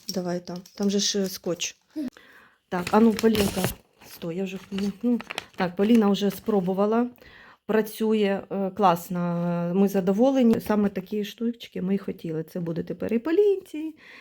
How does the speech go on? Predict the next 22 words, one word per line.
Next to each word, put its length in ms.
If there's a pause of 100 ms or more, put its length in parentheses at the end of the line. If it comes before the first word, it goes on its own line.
(120)
і 100
мамі, 580
і 240
Ілінці, 420
так? 240 (680)
Е, 240
чохол 360
підійшов 500
ідеально, 760
супер, 580
на 140
дотик, 420
класно 420
мені, 240
я 140
задоволена. 760
Зараз 400
він 120
уже 180
на 80
моєму 280
телефоні. 580